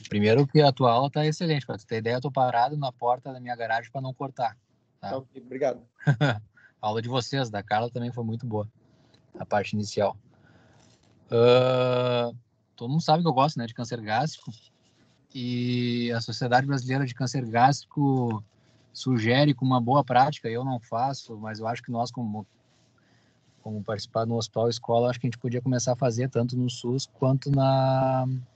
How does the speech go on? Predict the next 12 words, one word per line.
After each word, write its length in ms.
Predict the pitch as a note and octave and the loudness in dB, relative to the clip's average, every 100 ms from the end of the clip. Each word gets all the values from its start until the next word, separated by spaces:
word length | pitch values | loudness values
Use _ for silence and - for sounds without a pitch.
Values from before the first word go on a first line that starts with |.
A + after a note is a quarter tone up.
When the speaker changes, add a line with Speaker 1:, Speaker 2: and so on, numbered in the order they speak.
| _ _ _ _ _ _ _ _ - | _ _ _ _ _ _ _ _ -2
Speaker 1:
no 80 | A2+ | 2
meio 160 | A2+ | 2
privado, 500 | A2+ C3 A2+ A2 G#2+ | 2 2 4 4 2
né? 220 | G#2 F#2+ - - - - _ | -6 -12 -12 -20 -20 -20 _
Depois 540 | A#2+ G#2+ - B2 D3+ D#3 | -4 -4 -2 4 4 6
de 320 | D#3 C#3 B2+ | 6 4 2
tirar 320 | - B2+ B2+ | 2 6 6
a 40 | |
peça 560 | A#2+ A2+ A#2 D3 - G#2 | 6 0 0 0 -2 -10
com 120 | - | -8
a 40 | A2+ | -6
linfadenec, 840 | A2+ A2+ A#2 A2+ G#2+ A#2+ D3 - | -6 -6 -6 -6 -4 -6 -6 -16